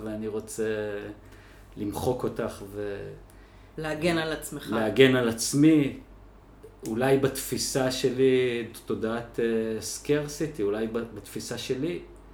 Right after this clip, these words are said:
Speaker 1: אין פה ווין ווין. או שאני מנצח, או שאני מת, או ש-, אין פה
Speaker 2: או שאני צודק,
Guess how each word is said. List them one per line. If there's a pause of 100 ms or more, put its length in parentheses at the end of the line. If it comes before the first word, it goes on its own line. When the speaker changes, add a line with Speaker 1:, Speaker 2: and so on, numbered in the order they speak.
(840)
Speaker 1:
אין
פה
ווין
ווין. (160)
או
שאני
מנצח,
או
שאני
מת, (240)
או
ש-,
אין
פה (720)
Speaker 2:
או
שאני
צודק,